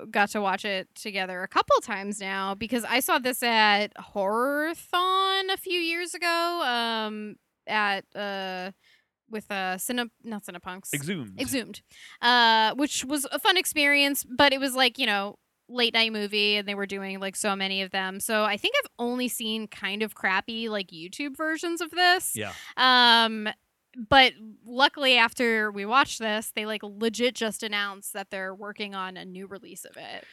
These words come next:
Speaker 2: Yeah,
Speaker 1: which
Speaker 2: they're
Speaker 1: is very
Speaker 2: working on, I
Speaker 1: exciting.
Speaker 2: think, like, a, maybe, like, a Blu-ray for this
Speaker 1: Yes.
Speaker 2: movie that, uh, we would be, uh, I mean, I'm gonna buy it instantly.
Speaker 1: Yes.
Speaker 2: This movie is
Speaker 1: So good.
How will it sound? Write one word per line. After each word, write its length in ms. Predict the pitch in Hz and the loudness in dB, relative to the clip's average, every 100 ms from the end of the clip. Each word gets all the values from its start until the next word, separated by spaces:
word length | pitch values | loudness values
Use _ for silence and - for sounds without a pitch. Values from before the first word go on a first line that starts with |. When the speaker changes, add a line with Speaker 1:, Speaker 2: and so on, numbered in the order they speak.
| - | 0
Speaker 2:
Yeah, 180 | 139 120 | 4 4
Speaker 1:
which 40 | |
Speaker 2:
they're 80 | 120 | 4
Speaker 1:
is 60 | 139 | 4
very 260 | 214 226 214 | 6 6 4
Speaker 2:
working 80 | |
on, 120 | - - | 2 0
I 60 | |
Speaker 1:
exciting. 160 | - - | -2 -4
Speaker 2:
think, 180 | 208 233 | -2 -2
like, 140 | 147 | 0
a, 140 | 120 117 | 0 0
maybe, 220 | 131 120 | -2 -2
like, 160 | 117 104 | -2 -2
a 80 | |
Blu-ray 560 | 107 113 107 104 101 104 | -4 -4 -2 -2 -4 -8
for 180 | - 107 | -10 -10
this 300 | 101 98 - | -10 -12 -12
Speaker 1:
Yes. 220 | 101 107 | -10 -10
Speaker 2:
movie 340 | - 113 110 110 - | -8 -8 -8 -10 -8
that, 420 | 110 101 - - | -6 -6 -6 -6
uh, 280 | 104 104 107 | -4 -4 -2
we 120 | 113 | 0
would 160 | 120 113 | 0 0
be, 460 | 117 110 104 104 107 135 | 0 2 0 -2 -4 -4
uh, 40 | |
I 240 | 123 127 | -2 0
mean, 160 | 127 117 | 0 0
I'm 80 | 113 | 0
gonna 160 | 107 | 0
buy 220 | 104 101 92 | 0 0 -2
it 100 | 98 | -8
instantly. 560 | 95 - 107 120 110 | -12 -14 -12 -4 0
Speaker 1:
Yes. 160 | 117 107 | 0 0
Speaker 2:
This 280 | 135 - 131 | 0 0 -2
movie 400 | 139 123 127 123 | -4 -4 -6 -4
is 400 | 120 110 101 98 - _ _ - | -4 -4 -6 -12 -18 _ _ -6
Speaker 1:
So 280 | - 131 | -4 -4
good. 100 | 131 | -10